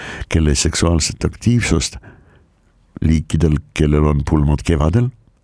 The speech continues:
aga ka liikidel, kellel pulmad on sügisel, no näiteks sõralistel. Vaat, võimsalt tõstab, et selline muutlik niiskuse režiim ja sealjuures kindla suunaga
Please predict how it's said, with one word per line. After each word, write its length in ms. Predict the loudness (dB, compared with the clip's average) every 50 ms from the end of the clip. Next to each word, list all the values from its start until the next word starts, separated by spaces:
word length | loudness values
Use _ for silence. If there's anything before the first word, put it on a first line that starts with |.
| -20 -20 -16 -14 -12 -10 -6 -2
aga 240 | 0 2 2 2 2
ka 120 | 2 2
liikidel, 540 | 2 2 0 0 0 0 2 2 2 0 0
kellel 380 | 0 0 2 2 2 2 0 0
pulmad 460 | 0 0 2 2 2 0 0 -2 -2 0
on 160 | 0 0 0
sügisel, 460 | 0 0 0 0 0 0 0 0 0 0
no 80 | 0
näiteks 400 | -2 -4 -8 -6 -8 -6 -2 -2
sõralistel. 480 | 0 0 0 0 -2 -4 -8 -10 -10 -10 -10 _ _ -20 -20 -18 -16 -16 -16 -18 -20 _ _ _ _ _ -20 -16 -8
Vaat, 260 | -4 -4 -4 -4 -6 -10 -12 _ _ _ _ _ _ _ _ _ _ _ 0
võimsalt 880 | 0 2 2 2 2 2 0 -2 -2 -2 -4 -4 -4 -6 -8 -10 -10 -10 -16 _ -6 -2
tõstab, 560 | 0 0 0 0 -2 -2 -4 -4 -4 -6 -8 -8 _ _ _ _ _ _ _ _ _ _ -20 _ -20 -20 -20 -10 -6
et 140 | -4 -2 -2
selline 400 | 0 0 0 2 0 0 0 -4 -8 -10 -18 -20 -20 -16 -6 0
muutlik 800 | 0 2 2 2 2 0 -2 -2 -2 -2 -2 -2 -4 -8 -10 -10 -6
niiskuse 920 | -2 0 2 2 4 2 2 2 0 0 -2 -4 -6 -6 -4 -2 0 0 2
režiim 560 | 2 2 2 2 2 2 0 -2 -2 -6 -8 -12 -18 -20 _ _ _ -20 -20 -18 -16 -16 -10 -4
ja 320 | 0 2 2 2 2 0 -2 -2 -4
sealjuures 680 | -2 0 2 2 2 2 4 2 4 2 2 0 -2
kindla 540 | -2 0 0 0 0 2 2 2 2 2 2 -2 -6 -20 -20 _ _ _ -12
suunaga 680 | -6 -2 0 2 2 2 2 2 2 2 2 2 0